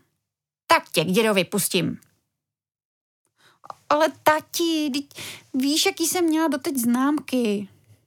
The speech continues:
„Hrozný. A co?“ „No, a když uvážíš, že do konce roku už můžu být jenom jednou, na nejvýš dvakrát zkoušená,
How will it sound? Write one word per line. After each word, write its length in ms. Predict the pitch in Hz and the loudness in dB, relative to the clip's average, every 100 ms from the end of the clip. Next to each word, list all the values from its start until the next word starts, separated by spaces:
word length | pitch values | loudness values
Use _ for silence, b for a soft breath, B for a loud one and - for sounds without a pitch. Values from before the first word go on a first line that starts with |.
| _ _ _ _ _ _ _ _ _ _ - | _ _ _ _ _ _ _ _ _ _ 2
„Hrozný. 480 | 247 330 220 190 160 - _ _ - | 2 4 0 0 -2 -6 _ _ -2
A 120 | 302 | 0
co?“ 200 | - 170 - _ _ _ _ _ _ _ _ _ _ _ _ _ _ _ _ _ - | 0 -4 -4 _ _ _ _ _ _ _ _ _ _ _ _ _ _ _ _ _ -2
„No, 160 | 269 294 B B B B _ | 0 0 B B B B _
a 80 | - | -2
když 380 | 285 285 339 - | 0 0 0 0
uvážíš, 680 | 311 349 392 330 262 240 - | 2 2 2 2 0 -2 -4
že 160 | 233 254 233 202 B | -2 -2 -2 -6 B
do 120 | 226 269 | -2 2
konce 420 | 392 403 - 320 | 2 2 2 2
roku 340 | 208 - - | 2 -2 -4
už 200 | - 254 | -2 0
můžu 300 | 262 262 277 | 2 2 0
být 240 | 247 262 240 | 0 0 0
jenom 360 | 254 208 175 | 0 2 2
jednou, 720 | 170 190 269 359 320 220 170 | 0 0 0 2 2 0 -2
na 120 | - 247 | -2 0
nejvýš 440 | 269 233 196 - | 2 0 -2 -2
dvakrát 760 | 196 185 240 359 349 339 302 254 | -2 -4 0 2 2 0 0 -2
zkoušená, 680 | - 294 294 359 311 240 | -6 -4 -2 0 0 0